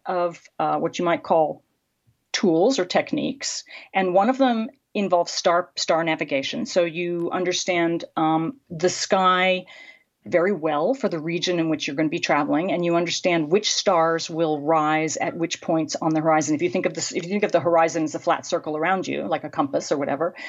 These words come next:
then certain stars will reliably rise at a certain point on that, on that compass and then set on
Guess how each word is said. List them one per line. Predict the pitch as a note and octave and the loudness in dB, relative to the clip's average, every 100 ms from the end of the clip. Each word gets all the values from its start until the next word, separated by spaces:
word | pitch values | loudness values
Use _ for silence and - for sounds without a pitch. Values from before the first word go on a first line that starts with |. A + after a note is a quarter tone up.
| - | -4
then | F3 F3+ | 0 0
certain | E3 G3+ G3 | 2 0 0
stars | - E3+ E3 E3 | 2 2 2 0
will | E3 C#3+ - | -2 -2 -2
reliably | E3 E3 D#3 E3+ D#3+ D#3 | 2 4 4 2 0 0
rise | D3+ D3 D3+ D3+ - - - - | 2 2 0 -2 -8 -20 -20 -4
at | E3 E3+ | -2 -2
a | |
certain | - F3 E3+ | 0 -2 -2
point | D#3+ D3+ D3+ | -2 -2 -2
on | D3 | -2
that, | D3 C3 - | -2 -4 -4
on | D#3+ | 0
that | C#3 - | 0 0
compass | C#3+ C3+ F#3+ - - - - | 0 2 0 -2 -14 -20 -6
and | E3 | -2
then | C#3+ D3+ | 0 0
set | - D#3 D3+ - | -2 -2 -2 -2
on | D#3+ C#3+ | -2 -2